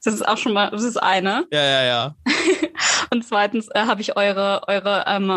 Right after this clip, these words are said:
Speaker 1: euren Anime-Fable, äh, sehr abgefeiert. Also ich war früher auch ein großer Digimon und Dragon Ball, äh, Z-Fan.
Speaker 2: Ich, ich bin da, glaub ich, einfach ein bisschen zu spät mit eingestiegen. Aber, äh, Marlene ist einfach riesen Anime-Konnoisseur.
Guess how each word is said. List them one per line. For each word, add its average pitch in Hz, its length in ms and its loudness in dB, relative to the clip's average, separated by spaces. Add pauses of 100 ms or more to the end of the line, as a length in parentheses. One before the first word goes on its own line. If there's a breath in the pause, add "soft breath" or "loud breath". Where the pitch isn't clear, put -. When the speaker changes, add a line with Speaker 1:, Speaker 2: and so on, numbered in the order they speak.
(100)
Speaker 1:
euren 190 260 0
Anime-Fable, 196 1300 0
äh, 196 160 0
sehr 190 220 2
abgefeiert. 185 600 0
Also 196 140 -4
ich - 80 -8
war 196 80 0
früher 196 340 0
auch 196 140 -2
ein 208 60 -4
großer 196 400 0
Digimon 190 560 0
und 190 160 0
Dragon 185 260 2
Ball, 180 420 0
äh, 190 160 0
Z-Fan. 185 920 0 (420)
Speaker 2:
Ich, - 180 -10
ich 104 360 2
bin 160 260 -2
da, 156 80 0
glaub 151 180 0
ich, 151 100 -2
einfach 147 160 2
ein 147 80 0
bisschen 151 220 -2
zu 151 100 0
spät 143 400 0
mit 127 140 -2
eingestiegen. 180 760 2 (320 soft breath)
Aber, 139 540 0
äh, 135 140 2
Marlene 135 580 2
ist 120 360 0
einfach 123 480 0
riesen 135 600 2 (320 loud breath)
Anime-Konnoisseur. 131 1400 2